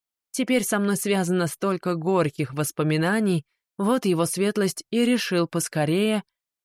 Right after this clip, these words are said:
от меня избавиться. Повернувшись спиной к зеркалу,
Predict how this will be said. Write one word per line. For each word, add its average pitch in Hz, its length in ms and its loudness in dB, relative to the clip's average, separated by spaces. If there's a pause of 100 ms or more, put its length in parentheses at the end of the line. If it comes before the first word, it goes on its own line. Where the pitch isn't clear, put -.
от 262 200 -2
меня 180 380 4
избавиться. 135 760 -2 (520)
Повернувшись 196 840 2
спиной 190 380 2
к 156 60 0
зеркалу, 156 640 2